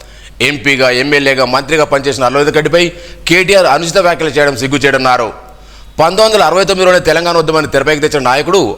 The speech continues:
ఐకేఆర్ అని పేర్కొన్నారు. పంతొమ్మిది వందల తొంభై ఒక సంవత్సరం ఎన్నికల తర్వాత నలభై ఒక మంది ఎమ్మెల్యేలతో తెలంగాణ కాంగ్రెస్ నాయకత్వంలో టీసీపీఎల్ కన్వీనర్ ఢిల్లీకి వెళ్లి సోనియా గాంధీని కలవగా, ఆయనను చిన్న రాష్ట్రాల కమిటీ చైర్మన్గా స్వర్గీయ ప్రణబ్ ముఖర్జీ నియమించారని గుర్తు చేశారు.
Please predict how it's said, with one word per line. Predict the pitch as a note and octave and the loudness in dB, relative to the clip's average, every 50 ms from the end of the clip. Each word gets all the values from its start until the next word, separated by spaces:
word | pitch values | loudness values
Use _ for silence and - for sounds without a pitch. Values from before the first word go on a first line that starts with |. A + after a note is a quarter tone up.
| - G#2 C3 | -2 0 0
ఐకేఆర్ | C#3+ - D#3 D3+ D3+ C#3+ | 0 2 0 0 0 0
అని | C3 B2+ | 0 0
పేర్కొన్నారు. | C3 C3 B2+ C3 B2+ B2+ B2 A#2+ A#2+ A2 F#2+ - - - - - - - - - - - | -2 0 0 0 0 0 0 0 0 -4 -6 -10 -14 -20 -20 -20 -20 -20 -20 -20 -4 -2
పంతొమ్మిది | B2+ C3+ D3 D3+ | 0 0 2 2
వందల | D3+ D3 C3+ - | 0 0 0 0
తొంభై | C#3+ D3 D3+ D#3 | 0 0 0 0
ఒక | D3 C#3+ D3+ | 0 0 0
సంవత్సరం | D3+ D3+ D3+ D3 D3 D3+ C#3 | 0 0 0 0 0 0 0
ఎన్నికల | C#3 C#3+ D3+ D3+ D3+ D3+ | 0 0 0 0 0 0
తర్వాత | D3+ D#3 D#3+ D#3 E3+ E3 E3 - - - - - - A#2+ B2 C3+ | 2 2 2 2 2 0 0 -2 -6 -14 -20 -18 -12 -6 -2 -2
నలభై | D3+ E3 D3+ F3+ F#3 D#3+ | -2 0 2 0 2 2
ఒక | F3 F3 | 2 0
మంది | E3+ D#3 D3 D3 | 0 0 0 2
ఎమ్మెల్యేలతో | D#3+ F3 F3 F3 F3 - F#3 F#3+ F3 F3+ - - - - - - | 2 4 2 2 2 0 0 0 0 -2 -6 -14 -20 -20 -4 -2
తెలంగాణ | D#3+ E3+ F3+ G3 G3 G3+ G3+ G3 - E3 | 0 2 2 2 2 2 0 0 0 0
కాంగ్రెస్ | E3 E3+ F3 F3 C#3+ C3+ D3+ | 0 0 0 -2 -2 -2 -2
నాయకత్వంలో | E3 D#3+ D#3 D#3 D#3 - D#3 D#3 E3 E3 C3 G#2 - - - - - - - | -2 0 0 -2 -2 -2 -2 0 2 2 2 0 -2 -6 -12 -20 -14 -6 -4
టీసీపీఎల్ | G3 G#3 E3 F#3 F#3+ F#3+ F#3+ F3 E3+ D#3 | -2 0 0 0 2 2 2 2 2 0
కన్వీనర్ | D#3+ D#3 D#3+ D#3 D#3+ D3+ B2+ C3 | 0 2 2 2 2 2 0 0
ఢిల్లీకి | C#3 D#3 E3 D#3 D#3+ E3+ | 0 0 -2 0 0 0
వెళ్లి | F3+ G3 G#3 E3 B2 G#2+ G#2 A2+ - | 0 2 0 0 0 -2 -4 -2 0
సోనియా | D#3+ E3+ F3+ F#3 F3+ E3+ | 2 4 4 4 2 2
గాంధీని | F3 E3+ E3+ D3+ - | 0 0 0 0 0
కలవగా, | C#3 C#3 D3+ D#3+ E3+ F3+ F3+ - - - - - - - | 0 0 0 0 0 0 -2 -4 -8 -16 -20 -10 -2 0
ఆయనను | C3 D#3 E3+ E3 D#3 - - | 0 2 2 0 -2 -2 -2
చిన్న | F#3+ F#3 F#3 G3 | 0 0 2 2
రాష్ట్రాల | G3 - - F#3+ F#3 E3+ | 0 0 0 -2 0 0
కమిటీ | E3+ E3 D#3+ - E3 | 0 -2 0 0 0
చైర్మన్గా | D#3 D#3 D3+ D3+ D3 D#3 C#3+ A2 - - - - - - - | 0 2 2 2 2 2 2 0 -2 -4 -10 -16 -14 -6 -2
స్వర్గీయ | D#3 D#3+ D#3+ D#3+ D#3 C#3 - | 0 0 2 2 0 0 0
ప్రణబ్ | C3+ C#3+ D#3 F3 E3+ F3 | -2 0 0 0 -2 0
ముఖర్జీ | - E3 D#3+ C#3+ D3 D3 C#3+ | 0 0 0 0 0 0 0
నియమించారని | C#3+ C#3+ D3+ - - C#3+ C3+ C3 A#2 C3+ | 0 0 0 0 0 0 0 0 -2 -6
గుర్తు | B2+ - C#3 | -2 -2 -2
చేశారు. | C3 - C3+ C3 B2+ B2 A#2+ | 0 0 0 0 0 0 -2